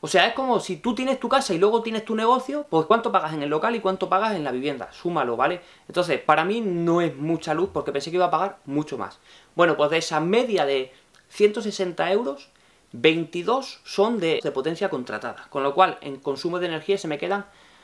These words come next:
unos ciento cuarenta euros. Vale, pues desde hace dos meses, que desde que vengo probando esa máquina, pago de luz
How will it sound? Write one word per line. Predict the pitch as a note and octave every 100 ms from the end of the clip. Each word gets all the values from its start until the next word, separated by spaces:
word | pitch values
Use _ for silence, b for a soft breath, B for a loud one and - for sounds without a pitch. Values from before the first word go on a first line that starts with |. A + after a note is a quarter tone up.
| b D3
unos | D3 C#3
ciento | E3+ E3+ F#3
cuarenta | D3+ C3 C3 B2+ A2+
euros. | G2 - - _ b b b -
Vale, | C#3+ G2+ - _
pues | D#3+ D#3
desde | E3+ G3
hace | G#3+ G#3+
dos | F#3
meses, | E3+ G3+ A#3+ A#3+
que | E3+
desde | E3 D3+
que | C#3+
vengo | E3 E3 B2+
probando | C3+ C#3+ D3 C3
esa | D3+ F#3+
máquina, | G#3+ G#3+ A#3 A#3+ b b b b _ _ -
pago | F#3 F3
de | E3
luz | G#3 B3+ -